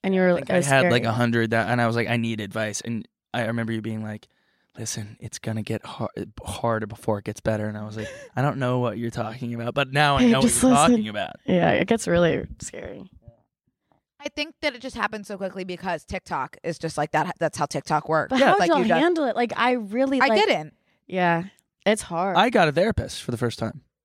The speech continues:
Speaker 1: Okay.
Speaker 3: Yeah, I was really, like, I, uh, like, uh, freaked.
Speaker 1: Yeah.
Speaker 3: Yeah.
Speaker 2: Um,
Speaker 3: But I don't think I processed it ever.
Speaker 1: I think you did a really great job.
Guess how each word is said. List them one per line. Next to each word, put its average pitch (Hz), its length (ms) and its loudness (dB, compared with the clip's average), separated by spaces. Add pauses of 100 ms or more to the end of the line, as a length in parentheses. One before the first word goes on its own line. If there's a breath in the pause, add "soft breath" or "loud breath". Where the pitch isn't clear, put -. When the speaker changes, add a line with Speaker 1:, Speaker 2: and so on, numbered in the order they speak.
(140)
Speaker 1:
Okay. 208 280 -2
Speaker 3:
Yeah, 196 380 2
I 202 140 2
was 208 200 -4
really, 185 340 2
like, 160 260 0 (1120)
I, 190 100 0 (140)
uh, - 100 -10 (220)
like, 165 260 -4
uh, - 360 -12 (1000)
freaked. - 520 -10 (280)
Speaker 1:
Yeah. 180 260 -6 (800)
Speaker 3:
Yeah. 151 360 6
Speaker 2:
Um, 123 260 0
Speaker 3:
But 208 160 2
I 202 120 4
don't 220 260 -2 (720)
think 220 160 -2
I 202 120 4
processed 175 460 0
it 156 120 -4
ever. 147 340 -6 (540)
Speaker 1:
I 254 80 4
think 277 160 4
you 247 80 2
did 208 120 4
a 185 80 6
really 175 220 6
great - 220 -6
job. 175 260 -10